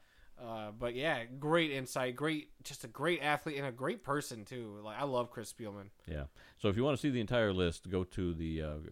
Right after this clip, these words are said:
Speaker 2: Pro Football Hall of Fame website, and, uh, they'll have a link to all one hundred two players by position and, you know, who they played for and when they played, uh,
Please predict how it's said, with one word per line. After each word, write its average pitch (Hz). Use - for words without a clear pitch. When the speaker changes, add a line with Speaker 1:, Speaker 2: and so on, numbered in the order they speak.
Speaker 2:
Pro 95
Football 85
Hall 87
of 80
Fame 85
website, 78
and, 71
uh, 69
they'll 73
have 76
a 73
link 76
to 69
all 76
one 82
hundred 82
two 80
players 95
by 95
position 92
and, 78
you 78
know, 73
who 90
they 85
played 87
for 82
and 73
when 82
they 82
played, 78
uh, 69